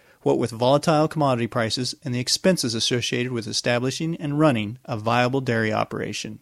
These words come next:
The Schrants also felt that despite their farming D N A,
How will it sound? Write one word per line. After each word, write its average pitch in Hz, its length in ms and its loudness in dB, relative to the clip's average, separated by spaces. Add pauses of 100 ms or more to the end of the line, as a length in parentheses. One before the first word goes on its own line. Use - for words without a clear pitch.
The - 80 0
Schrants 247 460 2
also 175 360 6
felt 120 400 2
that 123 140 -2
despite 170 400 2
their 185 80 4
farming 170 380 2
D 156 120 6
N 180 100 4
A, 143 320 4